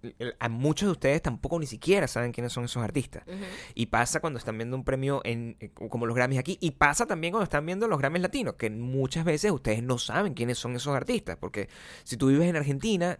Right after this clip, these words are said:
Speaker 1: a lo mejor tú no sabes quién es el, la gente que pone aquí a toca-, que pone a tocar reggaetón, porque a lo mejor eso no ha llegado hasta allá, y estos siguen siendo premios gringos, así sea que celebre una cosa en español. Eso nadie los ve. Y, y por eso es que me imagino que tienen que,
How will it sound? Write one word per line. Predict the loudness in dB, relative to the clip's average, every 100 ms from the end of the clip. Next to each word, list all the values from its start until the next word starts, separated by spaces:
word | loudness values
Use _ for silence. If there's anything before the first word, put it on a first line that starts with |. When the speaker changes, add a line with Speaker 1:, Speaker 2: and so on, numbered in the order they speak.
| -4
Speaker 1:
a | -4
lo |
mejor | -2 -4 -6
tú | 0 0 0
no | -4
sabes | -2 0 0 -4
quién | -2 0
es | 0 -4 -10 -20 -20 -20 -14 0
el, | 4 4 2 -2
la | -2 0
gente | 0 0
que | -2
pone | 0 0
aquí | 0 0 -2
a |
toca-, | -2 -10
que | -8
pone | -2 0
a | 0
tocar | -2 -2
reggaetón, | -4 4 6 6
porque | 0
a | -2
lo |
mejor | 0 -2
eso | 0 -2
no | -2 0
ha | 2
llegado | 2 4 2
hasta | 2 2
allá, | 4 4 2
y | -6 -6
estos | -6 -4
siguen | -2 0
siendo | 0 0 0
premios | -2 0
gringos, | 0 0 0
así | 0 -2
sea | -2 0 0
que | -2 -6
celebre | -4 -4 -4
una | -4
cosa | -4 -4
en |
español. | -2 0 -2 -4 -14 -18 -18 -2
Eso | 4 4 4
nadie | 2 4 4
los | 2 2
ve. | -2 -6 -20 -20 -20 -20 -10
Y, | -2 0 2 2 2 2 0 -2 0
y | -2 2
por | 4
eso | 4 2
es | 0
que | 0
me | 0
imagino | 0 -2 -2
que | -2
tienen | -2 -4
que, | 0 0